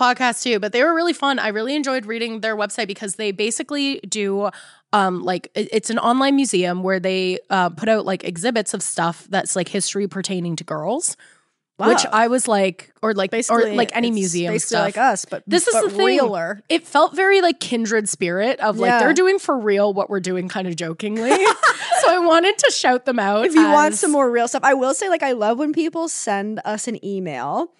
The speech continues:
Speaker 2: Uh, you can email us at Truth Tannic or at girl historians at gmail dot com.
Speaker 1: Either.
Speaker 2: And they're like, "Yeah, somebody came up to me and was like, 'Oh my God, are you talking about this podcast?' I tried to listen to it, but then I couldn't 'cause I realized it wasn't, like,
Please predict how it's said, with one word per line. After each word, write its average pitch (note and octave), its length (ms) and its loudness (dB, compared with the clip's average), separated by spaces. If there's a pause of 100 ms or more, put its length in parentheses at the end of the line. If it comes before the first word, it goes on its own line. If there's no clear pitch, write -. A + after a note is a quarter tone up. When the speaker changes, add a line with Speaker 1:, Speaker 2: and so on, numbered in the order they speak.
(280)
Speaker 2:
Uh, G#3+ 60 0
you G3+ 120 -2
can C4 140 -6
email A#3+ 220 -2
us A3+ 240 -2
at A3 180 0 (300)
Truth C#4 260 -6
Tannic A3+ 380 -4
or G#3+ 160 -4
at G#3 280 0 (140)
girl A3 200 -4
historians G#3 960 -6
at G3 120 -6
gmail G#3 240 -6
dot A3+ 160 -2
com. F3 380 -8 (100)
Speaker 1:
Either. F3 400 0
Speaker 2:
And C4 140 2
they're B3 100 2
like, A3 240 2
"Yeah, C4+ 420 4
somebody D4 340 0
came E4+ 120 -4
up C#4 120 -4
to - 80 -8
me C4 80 -4
and B3 80 -4
was A#3+ 120 -4
like, A#3+ 220 -2
'Oh C#4 80 0
my D4 160 2
God, C#4+ 240 4
are G#3+ 80 2
you C4 100 -2
talking C4+ 380 0
about B3 240 0
this A#3 160 -6
podcast?' A#3 680 0
I A#3+ 160 0 (100)
tried D4+ 320 2
to E4+ 80 -2
listen B3+ 320 0
to G#3+ 160 0
it, - 100 -8
but B3+ 120 -6
then B3+ 100 0
I B3+ 80 0
couldn't C4 380 -2
'cause C#4 120 -6
I B3 40 0
realized B3 420 2
it A3+ 100 2
wasn't, C4 280 -2
like, B3 200 2